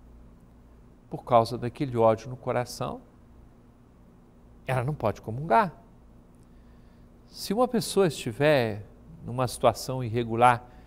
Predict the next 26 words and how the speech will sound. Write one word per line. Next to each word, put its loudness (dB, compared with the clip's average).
de -12
roubar 6
dos -8
outros, -4
de -20
corromper-se, -4
et -12
cetera, -2
ela -2
fica -8
impedida -8
de -16
comungar. -4
Aí -4
alguém 0
vai 0
dizer 0
assim, 0
"Ah, 6
então 0
muita -2
gente -8
estaria -2
impedida." -10
É -8
verdade. 2